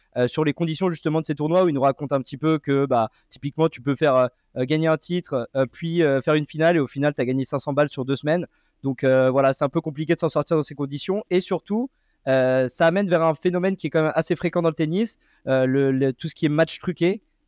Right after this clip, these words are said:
Et, euh, finalement, tu te dis que ça découle un peu de ça aussi. Et, euh, t'as des témoignages de comment ça se passe exactement. Donc, franchement, encore une super belle enquête. Par contre, j'ai pas le nom de la personne qui l'a fait, j'ai pas noté. Mais, euh, on la mettra forcément, euh, en bio de notre épisode. Mais, euh, vraiment, encore un contenu très quali.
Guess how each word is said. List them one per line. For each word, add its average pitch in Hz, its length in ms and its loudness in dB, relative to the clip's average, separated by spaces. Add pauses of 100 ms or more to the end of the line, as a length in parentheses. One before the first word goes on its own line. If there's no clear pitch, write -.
Et, 151 180 2
euh, 113 480 2
finalement, 139 300 -2
tu 135 140 -12
te 120 40 -14
dis 135 100 -6
que 147 60 -14
ça 143 100 -2
découle 131 360 -4
un 160 100 2
peu 165 160 0
de 147 60 -8
ça 165 180 2
aussi. 185 540 0
Et, 143 160 2
euh, 131 80 2
t'as 143 120 -6
des 147 140 -2
témoignages 156 400 -2
de 151 80 -4
comment 160 220 -2
ça 151 120 -4
se 131 80 -8
passe 160 200 -2
exactement. 147 500 -2 (240)
Donc, 135 100 -6
franchement, 185 440 0
encore 180 180 2
une 165 60 -2
super 180 360 0
belle 170 140 2
enquête. 170 400 -2 (220)
Par 143 100 -6
contre, 156 140 -4
j'ai 139 80 -2
pas 185 140 2
le 175 100 2
nom 170 140 2
de 160 40 -4
la 151 80 4
personne 143 340 -2
qui - 140 -14
l'a 135 140 2
fait, 165 180 0
j'ai 143 140 0
pas 156 160 0
noté. 156 400 -2 (200)
Mais, 131 220 0
euh, 123 420 4
on 135 100 -2
la 131 100 2
mettra 131 340 -2
forcément, 135 600 -2
euh, 110 100 0 (280)
en 135 100 -4
bio 139 140 0
de 143 40 0
notre 143 200 -2
épisode. 139 320 0
Mais, 135 220 2
euh, 117 100 0
vraiment, 143 280 0
encore 147 220 0
un 139 80 0
contenu 147 260 -6
très - 180 -4
quali. 127 240 -6